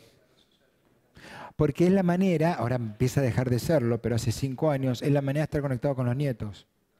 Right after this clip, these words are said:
Porque vos le decías a tu nieto, eh, "Che, ¿y la foto del viaje?". "Y miralas en Facebook", decían, ahora te dicen en Instagram, "miralas en Facebook". "Y no, pero no tenés una para mostrarme", "No, obvio, no se imprimen".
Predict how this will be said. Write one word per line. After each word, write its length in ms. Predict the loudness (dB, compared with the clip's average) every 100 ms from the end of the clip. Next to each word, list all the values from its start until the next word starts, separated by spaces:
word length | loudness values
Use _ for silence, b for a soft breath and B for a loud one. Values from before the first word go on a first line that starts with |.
| _ _ _ B B B B B
Porque 400 | -4 0 0 0 B B B
vos 180 | -2 2
le 60 | 2
decías 220 | 2 0
a 60 | -2
tu 120 | -2
nieto, 440 | -2 0 2 2 B B
eh, 400 | 0 2 2 0 -4
"Che, 120 | 2
¿y 80 | 6
la 140 | 6 6
foto 340 | 2 2 2
del 120 | 4
viaje?". 720 | 6 4 4 2 4 4 2 -2
"Y 120 | -2
miralas 360 | 0 2 2
en 100 | 0
Facebook", 460 | 0 2 2 2 0
decían, 340 | 0 2 0
ahora 220 | 2 -2 0
te 80 |
dicen 180 | 0 0
en 100 | -2
Instagram, 400 | -2 -2 -2 0
"miralas 300 | 2 0 0
en 100 | -2
Facebook". 440 | 2 4 4 0 -2
"Y 100 | 0
no, 120 | 0
pero 140 | 0 -2
no 120 | -2
tenés 220 | -2 -2
una 160 | -2 0
para 160 | 0
mostrarme", 560 | -2 -2 0 0 0 0
"No, 400 | -2 -2 -4 -10 _ -6
obvio, 200 | -2 -2
no 80 | -2
se 120 | -6
imprimen". 600 | -2 0 0 -2 -6